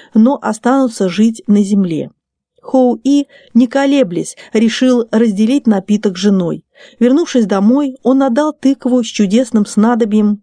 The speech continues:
Чан Э и велел хранить до назначенного дня, когда они смогут выпить его пополам и стать бессмертными.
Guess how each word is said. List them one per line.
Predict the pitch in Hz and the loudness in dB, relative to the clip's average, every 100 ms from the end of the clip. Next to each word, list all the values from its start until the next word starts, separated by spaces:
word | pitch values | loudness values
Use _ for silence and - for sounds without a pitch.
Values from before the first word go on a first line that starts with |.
| _ | _
Чан | - 220 190 - | -4 -2 -2 -4
Э | 220 269 285 - - | -2 -2 -2 -20 -4
и | 240 | 0
велел | 254 302 320 | 2 2 -2
хранить | - 277 233 294 - 190 | 0 0 2 0 -2 -2
до | 190 262 277 _ - | 0 0 -2 _ 0
назначенного | 226 233 190 190 202 - 214 214 | 2 2 0 -2 -2 2 2 0
дня, | 185 190 160 170 _ - | -2 -4 -4 -12 _ -18
когда | - 202 208 | -4 -2 0
они | 214 208 | 0 -2
смогут | 202 208 202 196 | 0 0 0 -2
выпить | 185 254 262 226 | 0 0 0 -2
его | 226 214 | 0 0
пополам | 190 180 175 226 277 | -2 -2 0 0 0
и | 233 | -2
стать | - 185 208 | -2 -4 -4
бессмертными. | 202 180 - - 170 151 - 151 - | -6 -6 -6 -4 -2 -2 -6 -8 -8